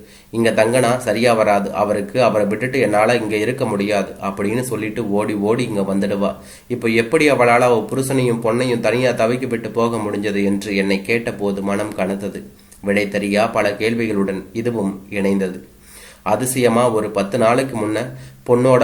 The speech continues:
வந்து ஒரு நாள் தங்கனா. பிடிச்சது சமைக்க சொல்லி கேட்டு கேட்டு சாப்பிட்டா. "இனி கேட்டு சாப்பிட இருக்க மாட்டேன்" அப்படின்னு சொல்லாம சொன்னது புரியாம போச்சே. புரிஞ்சிருந்தா அவளை புடிச்சு வச்சிருக்க மாட்டனா என்று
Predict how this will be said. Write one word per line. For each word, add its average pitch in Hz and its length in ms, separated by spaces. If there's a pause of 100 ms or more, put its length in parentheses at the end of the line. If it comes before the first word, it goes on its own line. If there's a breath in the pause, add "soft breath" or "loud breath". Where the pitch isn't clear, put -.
வந்து 104 260 (140)
ஒரு 110 220
நாள் 113 280
தங்கனா. 98 320 (320)
பிடிச்சது 131 440
சமைக்க 117 360
சொல்லி 110 300 (200)
கேட்டு 123 340
கேட்டு 117 280
சாப்பிட்டா. 101 500 (560 loud breath)
"இனி 113 260
கேட்டு 127 300
சாப்பிட 110 400
இருக்க 117 300
மாட்டேன்" 104 380 (140)
அப்படின்னு 107 420
சொல்லாம 113 500
சொன்னது 107 360
புரியாம 107 540
போச்சே. 101 400 (400 loud breath)
புரிஞ்சிருந்தா 123 560
அவளை 107 300 (340 loud breath)
புடிச்சு 143 320
வச்சிருக்க 110 440
மாட்டனா 101 440 (200)
என்று 101 420